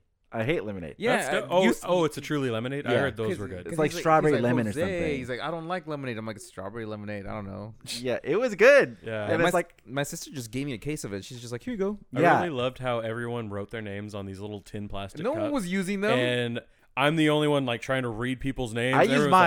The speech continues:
Speaker 1: mine for the second Hennessy shot.
Speaker 3: And everyone's just like, "Fucking take a shot." I'm like, "I don't
Speaker 1: Lewis
Speaker 3: want
Speaker 1: drank
Speaker 3: to."
Speaker 1: probably out of five different people's cups. That
Speaker 2: Yeah,
Speaker 3: He's a
Speaker 1: was
Speaker 3: slut.
Speaker 2: he,
Speaker 3: We
Speaker 2: he's
Speaker 3: all
Speaker 2: a slut,
Speaker 3: agree.
Speaker 2: yeah. Me and Brady hit ours all the way in the other, uh, uh,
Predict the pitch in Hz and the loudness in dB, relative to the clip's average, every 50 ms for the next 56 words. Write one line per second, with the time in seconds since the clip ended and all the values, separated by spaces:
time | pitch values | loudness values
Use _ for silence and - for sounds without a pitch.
0 | 156 139 135 123 113 - 151 139 - 156 151 135 135 151 139 131 - 131 117 - | 6 4 2 -2 -4 -4 -4 0 2 2 2 2 2 0 0 0 -2 -4 -6 -4
1 | - 113 107 170 160 196 196 170 196 196 190 190 185 - - - 180 156 143 - | -2 0 2 4 4 6 6 6 6 6 6 4 2 0 0 0 0 0 0 0
2 | - - 196 185 - 185 190 156 160 180 170 160 160 151 - 156 180 196 190 185 | 4 6 6 6 6 4 2 4 6 6 6 6 6 0 4 6 6 8 8 6
3 | 160 147 135 135 127 113 104 120 127 - 175 240 285 311 294 - - 233 233 233 | 4 2 -2 -2 -4 -4 -4 -4 4 6 6 8 8 6 6 6 6 6 4 4
4 | 202 113 190 190 180 180 175 156 143 - - 139 139 151 151 127 143 135 143 127 | 4 4 2 2 4 4 2 2 0 -2 0 2 4 4 4 2 0 -4 -2 -2
5 | - 131 120 113 - - - 110 98 - - - 120 113 110 110 110 107 101 107 | -2 -2 -2 -4 -4 -2 -2 -4 -4 -4 -2 0 2 2 2 2 2 2 0 0
6 | 135 113 95 92 - - - - 113 117 120 117 127 107 98 90 92 98 92 90 | -2 -2 -2 -2 -2 0 0 2 4 2 2 2 0 -2 -2 -2 -2 -4 -4 -4
7 | - - _ _ _ _ _ _ _ _ - 135 151 185 190 175 127 127 131 143 | -8 -12 _ _ _ _ _ _ _ _ -8 -4 -4 -2 -4 -2 -2 -2 0 0
8 | 147 127 151 147 135 135 127 135 131 - - 113 117 120 123 123 123 120 113 110 | -2 -2 -4 -2 0 0 -2 -2 -4 -6 -10 -8 -6 -6 -6 -6 -6 -6 -6 -6
9 | 104 107 110 110 107 104 95 92 92 90 90 90 87 - - _ _ _ _ _ | -6 -6 -6 -6 -6 -6 -6 -6 -8 -8 -10 -12 -14 -16 -18 _ _ _ _ _
10 | _ _ - 104 101 95 92 90 90 87 87 87 87 | _ _ -10 -10 -8 -8 -8 -10 -10 -12 -14 -16 -18